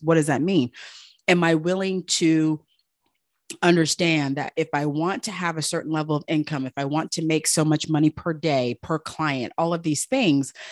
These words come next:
then I have to sit down and strategically plan exactly what that looks like? I find that a lot of beauty businesses really kind of just fly by the seat of their pants.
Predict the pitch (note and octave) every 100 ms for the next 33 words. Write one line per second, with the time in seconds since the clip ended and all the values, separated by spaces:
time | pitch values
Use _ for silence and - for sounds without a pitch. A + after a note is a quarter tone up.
0 | - - A#3 C4 A#3 G#3+ G3+ F#3+ F3+ E3+
1 | - D#3+ E3+ D#3+ - D3+ - D#3+ D3+ C#3
2 | C3 C#3 - C3+ C3+ C3+ G2+ E3 - -
3 | D2 - _ _ _ _ _ E3 E3+ F#3
4 | G#3 G3 D#3+ D3+ D#3 D#3+ D3+ D3+ E3+ F#3
5 | D3+ C#3+ C#3+ - C#3+ C3+ D3 D3+ D3+ -
6 | E3 D3+ C#3+ D3 D3+ - - - C#3+ C#3+
7 | C#3+ C#3+ D3+ E3 D#3+ D#3 E3+ E3+ F3+ G3+
8 | A3 A3 - -